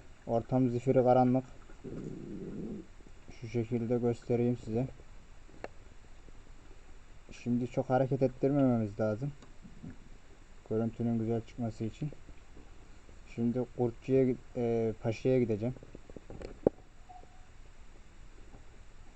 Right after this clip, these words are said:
Paşa. Ya oğlum. Gel. Evet, zifiri karanlıkta bu şekilde çekiyor.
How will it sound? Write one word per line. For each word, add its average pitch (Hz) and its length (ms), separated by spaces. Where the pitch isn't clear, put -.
Paşa. 113 320
Ya 117 120
oğlum. 120 260
Gel. 110 140
Evet, 107 280
zifiri 110 360
karanlıkta 110 640
bu 104 60
şekilde 113 360
çekiyor. 113 400